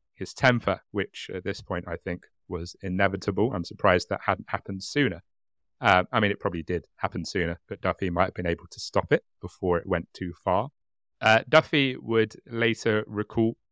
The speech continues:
quote, "He was becoming very aggressive,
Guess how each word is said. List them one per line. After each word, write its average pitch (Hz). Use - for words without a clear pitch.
quote, -
"He 127
was 123
becoming 110
very 98
aggressive, 104